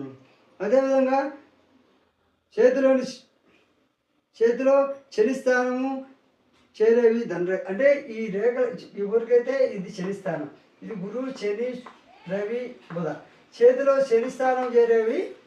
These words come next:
ఏ రేఖ అయినా ధనరేఖ అవుతుంది. శని స్థానంకి వచ్చి ఎక్కడి నుంచి పుట్టి ఎక్కడ చేరినా చేతిలో శని స్థానం చేస్తే అది మాత్రం ధనరేఖ అవుతుంది.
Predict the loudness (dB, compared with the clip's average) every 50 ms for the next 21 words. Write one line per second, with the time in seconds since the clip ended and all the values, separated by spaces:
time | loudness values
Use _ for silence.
0 | _ _ -6 -4 -2 -2 -2 -2 -2 -2 -2 -2 -2 -2 -4 -4 -6 -6 -6 -6
1 | -6 -8 -8 -10 -10 -12 -12 -12 -12 -10 -10 -8 -8 -8 -6 -6 -8 -8 -10 -12
2 | -14 -10 -8 -8 -8 -8 -8 -8 -6 -4 -4 -4 -4 -4 -6 -8 -10 -8 -10 -10
3 | -8 -8 -8 -8 -6 -6 -6 -6 -6 -6 -6 -4 -6 -6 -6 -6 -8 -8 -6 -6
4 | -6 -6 -6 -6 -6 -8 -10 -14 -20 _ _ -12 -10 -8 -8 -8 -8 -8 -8 -8
5 | -8 -8 -10 -8 -6 -6 -4 -4 -4 -6 -8 -8 -8 -8 -8 -6 -6 -6 -6 -6
6 | -6 -6 -6 -6 -6 -8 -12 -20 -20 -16 -14 -14 -12 -10 -10 -8 -8 -8 -8 -10
7 | -10 -10 -12 -14 -16 -14 -12 -10 -10 -8 -8 -10 -10 -12